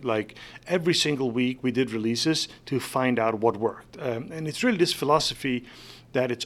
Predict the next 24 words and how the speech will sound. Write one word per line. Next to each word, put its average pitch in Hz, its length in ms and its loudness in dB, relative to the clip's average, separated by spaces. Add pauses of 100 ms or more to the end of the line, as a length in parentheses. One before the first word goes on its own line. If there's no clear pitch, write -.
all 180 220 6
about 127 460 2
putting 135 280 2
the 120 80 4
product 127 320 2
in 120 80 -6
front 131 320 0
of - 160 -8
people 175 540 2 (440)
and 120 440 2
then 139 240 8
figuring 127 440 2
out 113 200 4
what's 107 280 -2
right 107 220 2
or 101 100 0
wrong, 101 500 0
um, 123 360 -4
and 139 160 -6
just 165 240 -2
assuming 160 600 2
that 120 200 0
you 139 60 0
really, 151 380 4